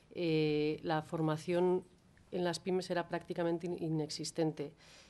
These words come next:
Estaba, estaba localizada sobre todo en las, en las grandes empresas. Gracias a, a nuestro trabajo, al trabajo de los interlocutores sociales con los,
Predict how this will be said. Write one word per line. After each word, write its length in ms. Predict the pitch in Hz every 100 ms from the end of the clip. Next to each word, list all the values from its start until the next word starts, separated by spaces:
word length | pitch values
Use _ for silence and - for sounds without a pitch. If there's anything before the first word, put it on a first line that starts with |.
| - -
Estaba, 640 | 165 180 165 170 165 165 -
estaba 340 | - 175 175
localizada 580 | 175 170 170 160 170 170
sobre 280 | - 165 165
todo 260 | 170 175
en 140 | 175 160
las, 340 | 151 151 -
en 100 | 165
las 140 | 151
grandes 400 | 147 156 160 165
empresas. 580 | 160 143 156 147 139 - - _ - - - - - _ _ -
Gracias 540 | 196 170 170 196 185 -
a, 400 | 185 180 180 175
a 180 | - 175
nuestro 420 | 170 170 165 175
trabajo, 420 | 170 175 185 208
al 140 | 208 180
trabajo 360 | 170 170 170
de 80 | 180
los 200 | 175 -
interlocutores 640 | 180 175 175 175 170 180
sociales 680 | 170 175 180 196 196 233 - -
con 180 | 156
los, 400 | 156 147 - -